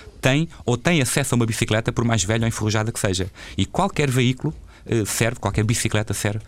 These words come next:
para utilizar em modo urbano, seja de estrada, de montanha, de cidade, qualquer coisa se pode adaptar à utilização como, eh, meio de transporte. Portanto, isso será até uma vantagem,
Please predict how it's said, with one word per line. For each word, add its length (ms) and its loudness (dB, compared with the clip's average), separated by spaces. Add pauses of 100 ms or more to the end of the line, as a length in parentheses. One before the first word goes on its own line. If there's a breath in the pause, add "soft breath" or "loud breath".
para 80 0
utilizar 320 0
em 60 0
modo 200 0
urbano, 280 0
seja 220 -2
de 40 -2
estrada, 380 0
de 60 -2
montanha, 580 0
de 80 -6
cidade, 580 2 (300 loud breath)
qualquer 240 0
coisa 240 0
se 100 -2
pode 280 0
adaptar 520 0
à 80 0
utilização 480 -2
como, 440 0
eh, 80 -4
meio 120 0
de 40 -8
transporte. 340 -6
Portanto, 260 -4
isso 120 0
será 140 2
até 140 0
uma 120 4
vantagem, 440 0